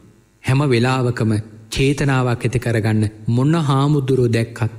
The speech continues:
මහා සංඝරත්නය කියන චේතනාව. දැන් භික්ෂුන් වහන්සේලාට ගිහියන් ඇසුරු කරන සීමාව පනවල තියෙන්නේ උදාහරණයක් කියලා තියෙන ඔය චන්දූපම සූත්‍රයේදී පින්වතුනි දැන්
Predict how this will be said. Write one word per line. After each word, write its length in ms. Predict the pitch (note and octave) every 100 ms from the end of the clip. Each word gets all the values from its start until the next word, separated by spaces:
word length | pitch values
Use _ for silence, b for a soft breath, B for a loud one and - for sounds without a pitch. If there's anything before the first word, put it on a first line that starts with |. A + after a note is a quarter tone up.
| -
මහා 400 | A#2+ A#2+ C#3+ E3+
සංඝරත්නය 720 | E3 B2+ C3 C#3+ D#3 D3+ D#3+
කියන 180 | D#3+ E3
චේතනාව. 520 | D#3+ D#3+ D#3 - - - - _ _ _
දැන් 160 | G#2+ F#2+ - -
භික්ෂුන් 360 | - G#2 - A2+
වහන්සේලාට 680 | A2 A#2+ A#2 A#2+ B2 B2+ B2 C#3 A2 - - - _
ගිහියන් 520 | G#2 G2 A2 A#2+ C3 C#3
ඇසුරු 280 | G#2+ B2 A#2+
කරන 280 | B2+ C3
සීමාව 520 | C3+ - A#2 B2+ C3+ C#3
පනවල 380 | C3+ A2 A#2 C3+
තියෙන්නේ 520 | C3+ C#3+ C3+ G#2+ A2 G#3+ - - - _
උදාහරණයක් 720 | - A2 B2 B2 B2+ C3 C3
කියලා 320 | C3 B2 B2+ B2+
තියෙන 160 | B2+
ඔය 160 | C3+ C3+ B2+ -
චන්දූපම 600 | - A#2+ A#2 C3+ C3+ C#3+ C#3+
සූත්‍රයේදී 840 | - B2 B2+ C#3+ C3+ A#2+ G#2 F#3 - - - -
පින්වතුනි 460 | - B2+ A#2+ G#3 A#3+
දැන් 200 | E3+